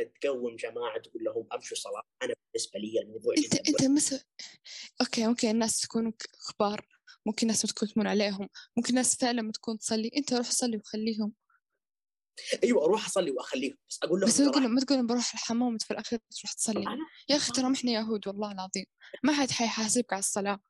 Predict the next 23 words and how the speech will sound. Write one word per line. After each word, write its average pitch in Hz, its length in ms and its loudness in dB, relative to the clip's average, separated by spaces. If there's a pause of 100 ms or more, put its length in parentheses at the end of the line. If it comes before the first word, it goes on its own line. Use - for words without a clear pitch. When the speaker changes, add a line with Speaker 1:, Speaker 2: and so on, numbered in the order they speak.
(420)
Speaker 1:
بس - 300 -6
يعني 117 440 -12
أنا 151 160 -6
بالنسبة 139 400 -2
لي 139 140 -2
جدًا 123 280 0
محرج، 120 500 -6
لأنه 117 300 -2
أحيانًا 117 520 0 (360)
كنت 143 260 -6
أكلم 165 420 2
ناس 135 340 -2
وأشوفهم 139 800 0 (120)
يعني 110 340 -6
يطلعون 131 760 0
من 113 100 -14
الكلية. 117 640 -12
والله 131 320 2
ما 131 260 -4
أنسى - 200 -8
الموقف 117 320 -14 (100)
هذا. 110 180 -14 (540)
يعني 247 420 -4